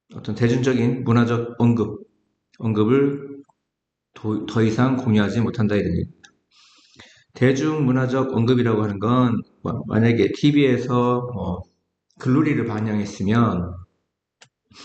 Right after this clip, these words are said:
그 다음날 모여가지고 글-, 글로리에 대해서 그렇게 서로 뭐 하는 겁니까? 얘기하는 거겠죠? 그런 것을 공유하지 못한다는 사실입니다. 천구백육십 년대,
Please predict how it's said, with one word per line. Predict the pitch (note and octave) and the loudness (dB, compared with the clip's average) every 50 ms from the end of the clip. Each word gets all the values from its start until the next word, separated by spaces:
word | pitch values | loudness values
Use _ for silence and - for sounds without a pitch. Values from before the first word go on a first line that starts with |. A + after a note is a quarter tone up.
| - - - - - - | -20 -20 -20 -20 -14 -10
그 | - - | -8 -6
다음날 | - G#2 A2+ A#2 A#2 A#2 A#2 A2+ | -2 0 0 2 2 0 0 0
모여가지고 | G#2+ G2+ G#2+ A2+ A2+ A2+ G#2+ G#2 - F#2 F#2+ A2+ A2+ | 0 2 2 2 2 2 0 -2 -4 -6 -6 -6 -4
글-, | - C3+ A#2+ A#2 A#2 - | -2 -2 -2 -2 -4 -6
글로리에 | - B2 A#2 B2 B2+ B2 B2 A2+ G#2 | -4 -2 0 2 2 2 0 0 -2
대해서 | G2 F#2 F#2 - F#2 | -2 -4 -4 -4 -4
그렇게 | F2+ F2 - F#2 F2+ - _ - | -6 -6 -6 -10 -12 -12 _ -4
서로 | C#3+ C#3 B2+ G2+ F2 - - - _ - | 0 2 2 2 0 -2 -6 -10 _ -6
뭐 | - A2+ | -4 -2
하는 | A2+ A2+ | 0 0
겁니까? | G2 F2+ E2+ F2 F2 - - - - - - - - - - _ _ - | 0 0 -2 -4 -4 -6 -8 -10 -10 -14 -18 -20 -20 -20 -20 _ _ -10
얘기하는 | A2 A2 A2+ A#2 A#2+ A#2+ A2+ | -8 -6 -4 -4 -4 -4 -4
거겠죠? | G#2 G2 F2+ F2 - - - C#3 B2 G#2+ F#2+ - - - _ _ _ | -4 -6 -6 -6 -6 -4 -4 -4 -2 -4 -6 -8 -14 -18 _ _ _
그런 | - A2 A2 G#2+ | -10 -8 -6 -6
것을 | G#2 G2 B2 A#2+ | -4 -4 -4 -4
공유하지 | - - A#2 A#2 A#2 G#2+ G#2 A2 | -2 0 2 2 2 2 0 -2
못한다는 | G2+ - - B2 G#2 F2+ F2+ F2+ F#2+ G2 | -4 -4 -2 -2 -2 0 0 -2 -4 -4
사실입니다. | - A#2+ A2 - - G2+ - D#2 D2 - - - _ _ _ _ _ _ - - - _ _ | -2 -4 -4 -4 -4 -4 -4 -4 -4 -6 -8 -12 _ _ _ _ _ _ -20 -20 -20 _ _
천구백육십 | - - F3+ F3+ F3+ F3 E3+ - - A2 A#2+ A#2 A#2+ B2 - - C#3 C3 | -8 -4 -2 0 0 2 2 0 -2 -2 -4 -4 -4 -4 -6 -4 0 0
년대, | A#2 G#2+ G2 F#2+ F2 E2+ G2+ G#2+ G2+ - | 0 0 0 0 0 2 2 2 0 0